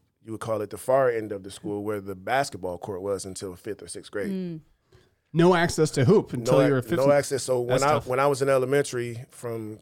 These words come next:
Speaker 1: kindergarten until fourth grade, you know, we had the typical,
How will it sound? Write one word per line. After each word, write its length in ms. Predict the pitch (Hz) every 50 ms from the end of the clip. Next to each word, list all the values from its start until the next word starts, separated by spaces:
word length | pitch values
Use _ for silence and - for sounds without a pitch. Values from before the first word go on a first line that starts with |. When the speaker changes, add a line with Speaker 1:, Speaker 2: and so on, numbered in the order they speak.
| _ _
Speaker 1:
kindergarten 580 | - 151 143 139 123 131 131 131 127 123 117 113
until 640 | 113 110 - - 120 117 113 110 107 107 107 110 - _ _ _ _ _ _
fourth 260 | 139 139 131 123 117
grade, 400 | 110 123 135 127 123 120 113 110
you 80 | 113 113
know, 140 | 113 104 104
we 120 | 117 117
had 280 | 120 117 117 110 104 98
the 80 | 107
typical, 640 | 98 - 120 98 - 107 - - 107 104 107 107